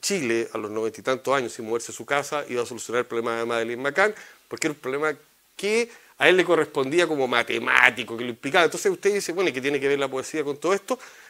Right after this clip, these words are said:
Estaba mezclada, porque entre medio aparecían, pero también parte de su genio era no darle, y eso yo creo que es importante, Rafa, que lo diferencia a los chilenos, que, que lo une quizá a Mata,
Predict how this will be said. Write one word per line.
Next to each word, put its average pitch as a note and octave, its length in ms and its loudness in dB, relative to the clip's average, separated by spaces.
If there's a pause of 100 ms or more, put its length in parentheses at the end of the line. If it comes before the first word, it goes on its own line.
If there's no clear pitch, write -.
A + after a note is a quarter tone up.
Estaba C#4 240 6
mezclada, A#3+ 720 6
porque B2 200 -8
entre C3+ 180 -4
medio F#3 240 6
aparecían, E3 640 2 (480)
pero D3+ 180 2
también F3+ 680 0 (240)
parte F3 220 2
de G3 60 -6
su - 60 -8
genio F#3+ 260 2
era F#3+ 220 2 (200)
no D3+ 200 0
darle, F#3+ 720 -2
y - 60 -6
eso D3 160 -4
yo C#3+ 80 -4
creo D3 100 -6
que C#3+ 80 -4
es D3 60 -4
importante, C#3+ 460 -8
Rafa, E3 420 -6 (100)
que B2 140 -8
lo A#2 80 -2
diferencia D3 480 2
a C3+ 40 -4
los C3 140 -8
chilenos, C#3 420 -4 (220)
que, A2+ 140 -12
que A#2 120 -10
lo A2+ 100 -2
une C3+ 340 0
quizá - 240 -2
a B2 60 0
Mata, A#2+ 380 -2